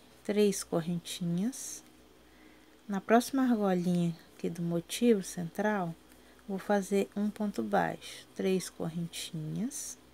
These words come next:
um ponto baixo, três correntinhas novamente, um ponto baixo, mais três correntinhas, um ponto baixo.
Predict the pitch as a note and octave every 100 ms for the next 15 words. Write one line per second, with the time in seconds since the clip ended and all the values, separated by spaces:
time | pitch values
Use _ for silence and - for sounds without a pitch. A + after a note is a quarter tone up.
0 | - - - - - - - - - F#3+
1 | F3+ - F3+ F3 G#3 G#3+ F3+ D#3+ - -
2 | - - - - - - - - - -
3 | - - - - - - - - - G3+
4 | F#3+ F3 - - E3 E3 E3+ - F3+ F3+
5 | F#3 F3+ E3+ E3+ E3+ F3 F#3+ B3 - -
6 | - G3+ F#3+ G#3 G3 - A3 G3+ E3+ E3
7 | - - - - - - - - - -
8 | - - - - - - - - - -
9 | - - - - - - F#3+ F3 - -
10 | F3+ - - G#3 A3 - - A3+ A#3 A#3+
11 | A#3 A#3 A#3 A3+ A#3+ A#3 A#3 F3 E3+ -